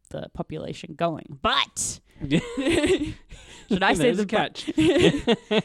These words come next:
Speaker 1: <laughs> There is a catch.
Speaker 2: Mm.
Speaker 1: Um, so wasps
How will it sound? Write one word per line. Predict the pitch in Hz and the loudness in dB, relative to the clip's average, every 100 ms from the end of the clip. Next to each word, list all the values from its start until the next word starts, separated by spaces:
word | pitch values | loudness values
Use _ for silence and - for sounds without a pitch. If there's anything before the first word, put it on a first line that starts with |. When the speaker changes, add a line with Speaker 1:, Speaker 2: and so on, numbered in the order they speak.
| - | -2
Speaker 1:
<laughs> | |
There | 196 220 262 | -2 2 2
is | 240 | 0
a | |
catch. | 226 285 294 - - 240 | -2 2 2 0 -8 -12
Speaker 2:
Mm. | 202 285 311 120 107 - _ | -2 2 2 0 -4 -12 _
Speaker 1:
Um, | 208 202 196 202 - _ _ _ _ _ | -4 -2 -4 -6 -12 _ _ _ _ _
so | - - 208 190 185 185 180 _ _ _ _ _ _ _ - | -20 -8 -4 -2 -4 -6 -10 _ _ _ _ _ _ _ -12
wasps | 202 262 226 - - - - | -4 -2 -2 -6 -14 -16 -18